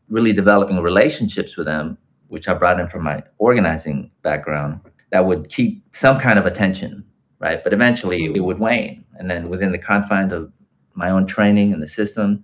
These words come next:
Speaker 1: I was just failing kids left and right, left and right, just failing kids. And it was ethnic studies because Allison was part of this initiative at Tinchanco Cubales out of San Francisco State, was working off of this board resolution to establish it in San Francisco.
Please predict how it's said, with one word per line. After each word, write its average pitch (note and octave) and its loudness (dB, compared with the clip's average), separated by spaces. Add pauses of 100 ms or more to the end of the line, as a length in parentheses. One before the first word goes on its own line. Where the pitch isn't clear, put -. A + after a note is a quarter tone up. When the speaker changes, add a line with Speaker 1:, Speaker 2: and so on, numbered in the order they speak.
(440)
Speaker 1:
I - -10
was G#2 -12
just F2 -14
failing B2 2
kids F#2 -4
left G2 -2
and D#2 -4
right, - -4
left B2 -6
and A#2+ -8
right, C#3+ -4
just - -20
failing C3+ -2
kids. - -8 (880)
And G#2+ 2
it - 4
was G2+ 0
ethnic D3 0
studies C3 4
because G#2 -4
Allison B2 4 (200)
was - -18 (220)
part B2 4
of G#2+ 2
this G2+ -2
initiative G#2+ 2
at - -12
Tinchanco A2 0
Cubales F2 -2
out - -6
of F2 -12
San - -6
Francisco - -10
State, - -6 (560)
was G2 2
working C3+ 6
off B2 6
of G#2 0
this G2 2
board A#2 4
resolution G2 2
to F2+ -2
establish F2+ 0
it D#2+ -2
in E2 -6
San E2 -4
Francisco. - -14